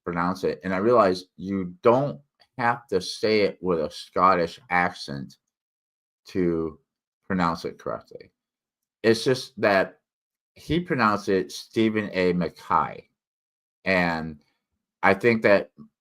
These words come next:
what made it difficult for me was that I was trying to inflect that Scottish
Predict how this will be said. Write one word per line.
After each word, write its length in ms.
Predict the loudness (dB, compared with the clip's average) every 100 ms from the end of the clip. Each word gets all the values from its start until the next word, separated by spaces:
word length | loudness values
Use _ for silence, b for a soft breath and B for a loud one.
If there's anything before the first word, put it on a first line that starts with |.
| _ _ -20 _
what 440 | -6 2 2 2 -4
made 280 | 2 4 4
it 200 | 0 -2
difficult 520 | -2 -2 -4 -6 -4
for 280 | -4 -4 -6
me 280 | -10 -8 -8
was 300 | -4 -4 -2
that 160 | -6 0
I 120 | 2
was 220 | 2 -2
trying 300 | -2 -2 -2 -6
to 120 | -14 -10
inflect 580 | -10 -8 -4 -4 -6
that 240 | -12 -14 -16
Scottish 580 | -12 -2 -2 0 -6